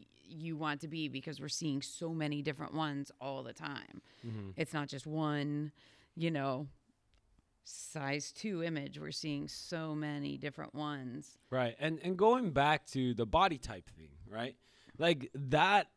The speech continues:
Speaker 2: image is only achievable for a certain body type.
Speaker 1: Mm-hmm.
Speaker 2: So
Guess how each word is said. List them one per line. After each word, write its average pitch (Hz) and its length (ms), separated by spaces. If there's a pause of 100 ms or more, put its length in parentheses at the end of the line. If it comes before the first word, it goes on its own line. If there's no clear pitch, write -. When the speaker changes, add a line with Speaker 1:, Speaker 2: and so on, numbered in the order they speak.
(120)
Speaker 2:
image 127 840 (500)
is 135 260
only 208 340
achievable 123 720
for 98 160
a 87 60
certain 113 280
body 92 380
type. - 160 (280)
Speaker 1:
Mm-hmm. 156 320 (220)
Speaker 2:
So 160 400